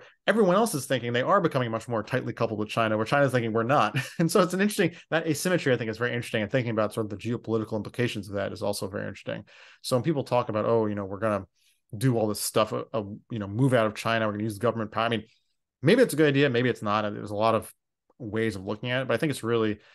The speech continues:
as sort of a, a starting point, just say what's already happened and say, well, from, from one important perspective, this has already happened from the Chinese perspective of them saying, "Okay, we're already, you know,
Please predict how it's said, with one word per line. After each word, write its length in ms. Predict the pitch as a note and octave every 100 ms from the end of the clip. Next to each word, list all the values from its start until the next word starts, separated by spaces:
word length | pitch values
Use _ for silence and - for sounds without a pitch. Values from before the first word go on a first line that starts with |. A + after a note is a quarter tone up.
| _ _ A#2+
as 120 | G2+
sort 140 | A#2
of 80 | G2+
a, 100 | G2+ -
a 40 | -
starting 340 | - B2+ B2+
point, 220 | G#2+ G#2 F#2+
just 100 | -
say 80 |
what's 260 | G2 A2 C#3+
already 280 | C3+ A#2 G2+
happened 500 | C3 B2+ - F#2+ G2+ - _ _ _ -
and 100 | A2
say, 180 | A#2 G#2+
well, 320 | A2+ A#2 G2+ -
from, 280 | - C#3 B2 - _ - -
from 100 | D#3+
one 120 | F#3+ D#4
important 260 | E3 E3+
perspective, 500 | C3 - B2+ A#2 A2+ - _ _ _ _ _ _
this 240 | C#3 B2+ E3
has 140 | D3+
already 180 | D3 C3+
happened 260 | C3+ C3
from 120 | A2+ A#2+
the 80 |
Chinese 260 | G2+ A2 G#2+
perspective 420 | - G2+ G#2+ G#2+
of 120 | G#2+
them 120 | A2 A2
saying, 180 | A#2
"Okay, 220 | B2 - A2+
we're 200 | C3 C#3
already, 560 | C#3+ B2 B2+ B2 G#2 G2+ _ _ _ -
you 80 |
know, 260 | A2 G#2 G#2